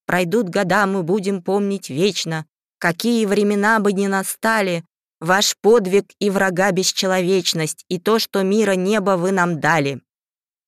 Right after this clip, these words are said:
Оля почувствовала, как спину стягивают мурашки. Маша всегда сочиняла хорошие стихи, а когда читала их, становилась взрослой и серьезная.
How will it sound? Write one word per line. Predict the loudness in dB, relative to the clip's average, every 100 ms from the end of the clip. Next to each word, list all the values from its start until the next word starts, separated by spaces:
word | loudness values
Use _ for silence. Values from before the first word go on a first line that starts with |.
| _ _ _ _ _ _
Оля | -2 0 0
почувствовала, | -4 -6 -6 -6 -6 -6 -6 -6
как | -6 -8 -8
спину | -6 -4 -4
стягивают | -4 -4 -4 -4 -4 -4 -6
мурашки. | -4 -4 -6 -10 -14 -20 _ _ _ _ _ _ -8
Маша | -4 -4 -4
всегда | -8 -6 -6 -6
сочиняла | -6 -8 -6 -6 -8
хорошие | -8 -8 -8 -8 -10 -12
стихи, | -12 -14 -12 -14 -16 _ _ _ _
а | -8
когда | -6 -4 -4
читала | -6 -6 -4 -2 -2
их, | -6 -8 -18 _ _
становилась | -10 -6 -4 -4 -4 -4
взрослой | -6 -4 -4 -4 -6 -6
и | -6
серьезная. | -6 -4 -4 -6 -6 -8 -10